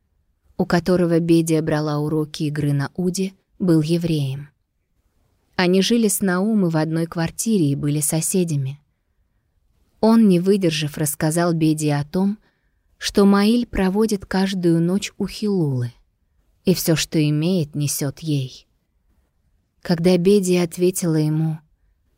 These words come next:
"Я знаю, я знаю обо всём", учитель удивлённо воскликнул: "Так чего же ты ждёшь? Возьми его за шиворот. Разве можно так всё оставлять?"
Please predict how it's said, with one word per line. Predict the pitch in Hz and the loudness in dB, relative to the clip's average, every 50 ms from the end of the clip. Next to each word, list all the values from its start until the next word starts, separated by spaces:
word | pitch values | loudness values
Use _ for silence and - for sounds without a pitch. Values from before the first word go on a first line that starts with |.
| _ _ _ _ _ _ _ - | _ _ _ _ _ _ _ 0
"Я | 180 175 170 156 | 2 2 4 2
знаю, | 147 147 143 135 135 139 139 - - _ _ _ _ _ _ _ _ _ _ _ _ _ - | 2 0 -2 -2 -2 -4 -8 -12 -16 _ _ _ _ _ _ _ _ _ _ _ _ _ -2
я | 180 170 160 156 | 0 2 2 2
знаю | 156 160 160 160 165 160 160 - - | 2 0 0 0 0 -2 -2 -4 -4
обо | 180 156 147 139 139 | -4 -2 -2 -2 -2
всём", | - - - 139 131 139 143 147 _ _ _ _ _ _ _ _ _ _ _ _ | -4 -8 -8 -8 -8 -10 -10 -12 _ _ _ _ _ _ _ _ _ _ _ _
учитель | - 190 185 - - 247 220 - 208 196 | 0 0 0 0 -2 -2 0 0 0 0
удивлённо | 185 175 180 175 170 175 175 170 170 170 165 | 2 0 0 0 0 0 0 0 0 0 0
воскликнул: | 170 170 180 - - - 190 165 151 - - 131 131 135 - _ _ _ _ _ _ _ _ _ _ _ _ _ _ - | -2 -4 -6 -6 -4 -2 -2 -2 -2 -2 -4 -6 -6 -8 -12 _ _ _ _ _ _ _ _ _ _ _ _ _ _ -12
"Так | - 143 - - _ | -12 -12 -12 -14 _
чего | - - - - 143 131 135 139 | -8 -6 -2 -2 -2 0 0 -2
же | 143 139 151 | -2 -2 -2
ты | 147 - 165 156 | -4 -2 -2 -2
ждёшь? | 156 165 165 180 196 180 147 - - - - _ _ _ _ _ _ _ _ _ _ _ _ _ - | -2 -2 0 0 0 0 0 -4 -6 -8 -12 _ _ _ _ _ _ _ _ _ _ _ _ _ -8
Возьми | - 139 147 147 143 151 165 196 233 240 | -2 0 2 2 4 4 4 4 6 4
его | 220 170 160 | 4 2 2
за | 147 143 143 | 0 0 0
шиворот. | 139 - - - 147 139 127 135 135 143 - - - _ _ _ _ _ _ _ _ _ _ _ | 0 0 0 -2 -2 -2 -2 -4 -6 -8 -12 -16 -20 _ _ _ _ _ _ _ _ _ _ _
Разве | - 165 160 156 147 147 143 147 147 | -2 0 2 2 2 2 2 2 2
можно | 151 175 220 202 156 156 151 | 2 2 2 0 0 0 -2
так | 147 - 147 147 | -2 -2 -4 -4
всё | - - - 151 | -4 -4 -2 -2
оставлять?" | 139 - - - 160 160 160 151 131 123 - - - | -2 -2 0 0 0 2 2 0 0 -2 -6 -12 -16